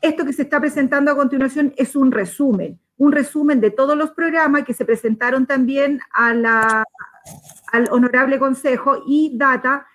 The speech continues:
de todas las direcciones municipales con una, eh, un programa asociado, un objetivo asociado, siempre en virtud de beneficio a la comunidad. Ojo, ese es el objetivo de los programas comunitarios, la cantidad de personas asociadas entre técnicos, profesionales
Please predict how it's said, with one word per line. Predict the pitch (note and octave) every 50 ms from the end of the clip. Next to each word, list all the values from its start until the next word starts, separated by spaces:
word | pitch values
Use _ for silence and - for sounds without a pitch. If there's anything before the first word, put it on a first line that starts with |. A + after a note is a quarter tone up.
| _ _ - F#3
de | A#3 B3
todas | - - - D4+ D#4+ D#4+ E4+ E4+
las | E4 D#4+
direcciones | C4 C4+ C#4+ C#4+ - - D4+ D4+ D4+ D#4+
municipales | D4+ D#4 D4+ D#4 D4+ - D4+ A#3+ - D4+ D4+ D#4 D#4 D#4 D#4 C4+ -
con | - G3 F#3+ F#3+ A3
una, | B3+ D4 D4 D4 D4 D4+ D4 D4 D4+ D4 D4 C#4 - -
eh, | - B3+ C4 B3+ B3 A#3 - - -
un | - B3 C4 C4
programa | D4 C#4 C4+ C#4 C#4 C4+ C#4+
asociado, | C4+ - D4+ C#4+ - - E4 - D4+ C#4 B3+ B3+ C4+ C4 - _ _ _ -
un | C4+ C4+ C4
objetivo | C4+ G#3+ - C4 A#3 - C#4 C#4 D4+ D#4
asociado, | D#4+ D#4 D#4+ D#4+ D#4 - E4+ D#4+ D4+ B3+ - -
siempre | - - C#4 C4+ C#4+ C#4 C#4 D4 D#4 D#4 D#4 - -
en | A#3 G#3
virtud | A3+ A3 A3 - C4+ C#4 A#3
de | B3+ A3+
beneficio | G3 F#3+ F#3 F#3 F3 - B3 A#3+ - C#4+
a | C4
la | C#4 B3
comunidad. | C#4+ C#4 C#4+ D4+ D#4 D#4+ E4 E4 C#4+ A3 G3 - -
Ojo, | C4+ C4 - G#3 F#3+
ese | G#3+ G#3 - A#3
es | A#3 -
el | A#3+ F#3 F#3
objetivo | F3+ - - F#3 F3 F3 A3+ C4 C#4
de | C#4+ C#4+
los | D4 C#4+
programas | D4 D4 C#4+ C#4 C#4 D4 C#4+ -
comunitarios, | D#4 C#4+ D4+ D4 D#4 D#4 - D4+ B3 G3 G3 G#3+ A#3 B3 - _ _ _ _ _ _ _ -
la | A3+ C4 C#4+
cantidad | A#3+ C#4+ C#4 B3+ C4 C4+ C4 C4+
de | C4
personas | C4 A#3 G#3 - - C4 C4 C4+ C#4 D#4 D4+
asociadas | - E4 D4+ - - F4 E4+ D#4 C4+ A#3 A#3 B3+ C4+ - -
entre | - G3 G3 F#3+ - F#3+ - - _ -
técnicos, | D4+ D4 C4 A#3+ A3 G#3 F#3+ - G#3 G3 F3+
profesionales | - F#3 - F#3 F3+ F3 - A3+ G#3+ A3 B3+ D4 C#4+ B3 A3 A3 A#3+ A#3